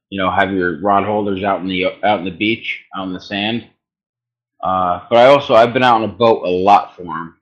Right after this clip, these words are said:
and that's where my P B striper, uh, actually, you know what? My P B striper came when I was about fifteen years old, and we never weighed it. It was,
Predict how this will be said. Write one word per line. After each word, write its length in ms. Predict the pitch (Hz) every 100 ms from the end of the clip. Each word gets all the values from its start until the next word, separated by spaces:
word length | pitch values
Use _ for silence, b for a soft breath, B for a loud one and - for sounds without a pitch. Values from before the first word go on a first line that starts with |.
| _
and 200 | 90 92
that's 200 | 113 117
where 80 | 120
my 140 | 110
P 280 | 98 - 113
B 200 | 107 104 -
striper, 640 | - 87 87 85 - _ _ _ _ - - _ 95
uh, 360 | 92 80 73 _ -
actually, 440 | 135 - 127 117
you 140 | 107 113
know 120 | 120
what? 160 | 120 104
My 140 | 113
P 180 | - 135
B 120 | 123
striper 380 | - 117 104 101
came 240 | - 110 107
when 80 |
I 80 | 101
was 80 | 95
about 260 | 92 78 107
fifteen 320 | - 104 98
years 220 | 90 87
old, 280 | 95 104 95
and 80 | 95
we 80 | 95
never 220 | 95 92
weighed 260 | 87 90 98
it. 180 | - _ _ _ _ _ _ _ _ -
It 40 |
was, 140 | 104